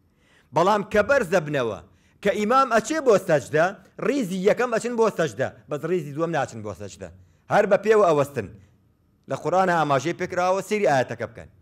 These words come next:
ئەمان سوژدەی خۆیان دوو سوژدەکە ئەبەن لەگەڵ ئیمامە هەڵەستنەوە، ئێنجا سەفی دووەم سوژدە ئەبەن. دوو سوژدەکە تەواو بن، لەگەڵ ڕکعاتی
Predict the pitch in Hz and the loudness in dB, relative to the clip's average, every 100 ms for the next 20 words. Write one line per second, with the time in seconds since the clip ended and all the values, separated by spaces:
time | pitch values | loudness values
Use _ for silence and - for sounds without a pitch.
0 | _ _ _ _ _ _ _ - 254 262 | _ _ _ _ _ _ _ 0 0 2
1 | 214 190 185 170 233 - 185 156 160 165 | 0 0 -6 -2 0 2 2 2 -4 -4
2 | 151 175 220 214 247 202 170 170 151 139 | -2 0 2 2 2 0 0 0 0 -2
3 | 135 143 226 247 - 247 262 277 294 - | -2 0 0 -2 -4 -2 0 0 -2 -8
4 | _ _ - 277 262 180 190 190 214 196 | _ _ 0 2 4 4 4 2 -2 -2
5 | 175 208 202 170 131 160 131 107 90 _ | 0 0 -2 -6 -2 0 -2 -6 -10 _
6 | _ 156 190 190 165 196 233 226 240 247 | _ -4 -2 -2 0 0 0 0 2 4
7 | 247 294 330 - - 175 175 160 196 175 | 4 2 -2 -12 -8 0 0 2 0 0
8 | 131 - _ _ _ _ _ - 143 147 | -6 -14 _ _ _ _ _ -18 -12 -4
9 | 214 233 262 | 0 2 2